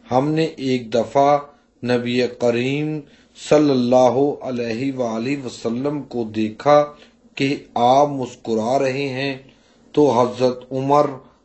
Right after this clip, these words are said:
रज़ी अल्लाह ताला अन्हो ने पूछा,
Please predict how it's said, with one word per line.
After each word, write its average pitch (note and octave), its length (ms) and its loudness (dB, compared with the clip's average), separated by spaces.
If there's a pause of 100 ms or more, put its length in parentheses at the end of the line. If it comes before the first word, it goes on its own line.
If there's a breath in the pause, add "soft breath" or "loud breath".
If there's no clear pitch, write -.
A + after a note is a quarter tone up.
(140)
रज़ी B2 300 -2
अल्लाह C3 540 0
ताला B2 500 -2
अन्हो B2 540 -2
ने C#3+ 200 -2
पूछा, B2+ 1000 2